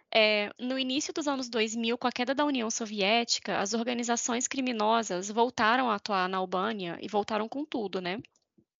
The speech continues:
E eles contrabandeiam desde cigarros à heroína.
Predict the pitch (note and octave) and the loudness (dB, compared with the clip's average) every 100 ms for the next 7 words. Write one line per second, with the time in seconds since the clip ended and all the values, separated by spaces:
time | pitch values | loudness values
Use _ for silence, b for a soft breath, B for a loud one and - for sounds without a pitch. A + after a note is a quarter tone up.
0 | - b b b b b b C4 C4 B3+ | -20 b b b b b b 6 8 6
1 | - C#4+ D4 D4+ D4+ C#4+ A#3+ A#3 A3+ G#3+ | 4 2 4 4 4 4 4 6 4 0
2 | G#3+ A#3+ C#4 - A#3+ A3 G3+ A#3+ C4+ D4 | 0 0 -2 -6 0 4 6 4 2 -2
3 | C#4 C#4 D#4 C4+ A3 F3+ | 0 0 0 -2 -4 -8